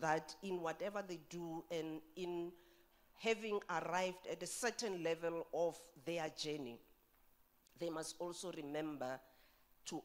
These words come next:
open doors for others. So I know you're doing it already. I know you're doing it already, but we want working together with you, Crown Gospel, um, to grow it. We will be talking, not today,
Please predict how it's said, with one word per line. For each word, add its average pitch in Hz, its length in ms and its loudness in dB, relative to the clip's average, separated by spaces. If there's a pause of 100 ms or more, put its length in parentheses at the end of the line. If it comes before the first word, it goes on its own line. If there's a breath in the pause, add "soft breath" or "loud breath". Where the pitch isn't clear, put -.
open 147 540 2
doors 131 480 0
for 127 180 -6
others. - 500 -6 (280)
So - 220 -2
I 180 100 4
know 180 180 0
you're 170 180 -4
doing 151 300 -6
it 127 120 -12
already. 120 300 -12 (680 soft breath)
I 156 100 6
know 170 160 4
you're 170 180 6
doing 170 280 2
it 165 160 -2
already, 156 400 2
but 147 320 6
we 160 100 2
want 170 600 4
working 160 360 -2
together 143 420 -2
with 135 320 -6
you, 143 340 -4
Crown 147 300 0
Gospel, 127 440 -4 (580 soft breath)
um, 147 420 2 (380)
to 156 180 -12
grow 139 320 0
it. - 220 -12 (840)
We 175 140 6
will 214 320 10
be 220 120 -4
talking, 202 480 2
not 196 220 6
today, 180 460 0